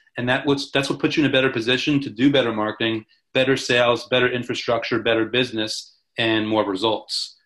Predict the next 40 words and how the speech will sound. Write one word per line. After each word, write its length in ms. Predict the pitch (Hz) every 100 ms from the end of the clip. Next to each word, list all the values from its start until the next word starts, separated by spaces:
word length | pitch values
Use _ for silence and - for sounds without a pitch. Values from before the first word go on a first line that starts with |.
| _
So, 640 | - 113 110 107 107 110 - 120
uh, 280 | 110 107
James, 280 | 104 120 113
just 160 | 113 127
wanted 160 | 110
to 60 | 113
give 60 | 107
you 100 | 107
props 400 | - 113 113 135
on 160 | 120
that 240 | 120 117 110
and 200 | 104 95 _ _
highlight 500 | - 143 156 123 -
that 180 | 110
for 120 | - 110
people 320 | 120 113 107
listening 560 | 110 - 147 160 175 _ _ _
so 240 | - 117
that 320 | 117 117 117
they 140 | 117 117
can 440 | 127 113 110 110 _ _
listen 400 | 120 135 139 120
back 320 | 117 123 127 -
to 200 | 135 131
this 440 | 160 165 - - - _ -
and 260 | 117 117 113
really 400 | 131 127 127 -
take 340 | - 123 117 - _ _
as 140 | 117 113
many 220 | 117 117
lessons 400 | 117 113 120 107
as 100 | 101
possible 540 | - 107 117 - 107
out 140 | 104 104
of 260 | 104 104 - _ _ -
your 240 | 120 113
approach 640 | 110 - 117 143 170 - -
and 160 | 113 113
why 160 | 113
that 300 | 113 110 110